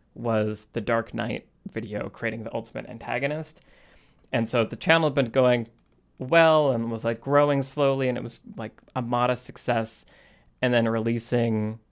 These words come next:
the Dark Knight video, um, just, like, changed everything because it, it blew up. It went, like, truly viral. It was the first video of mine to get, like, a million views,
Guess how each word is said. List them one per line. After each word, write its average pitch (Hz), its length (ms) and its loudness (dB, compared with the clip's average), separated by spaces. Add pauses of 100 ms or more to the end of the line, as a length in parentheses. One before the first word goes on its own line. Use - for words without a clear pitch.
(340)
the 117 100 -6
Dark 110 340 -6
Knight 110 280 -6
video, 110 680 -6 (280)
um, 113 380 -10 (520)
just, - 200 -16
like, - 140 -16
changed 107 360 -12
everything - 460 -12
because 110 260 -14
it, 95 100 -16 (180)
it - 180 -16
blew 151 240 4
up. 127 300 6
It 117 120 -6
went, 107 200 -8
like, 110 200 -14
truly 151 520 -2
viral. 113 580 0
It 113 120 -10
was 110 120 -10
the 110 120 -10
first 113 280 -4
video 120 200 -2
of 113 80 -4
mine 117 220 -2
to 117 60 -4
get, - 180 -10
like, 117 200 -10 (420)
a 113 100 -12
million 120 720 2
views, 120 720 -2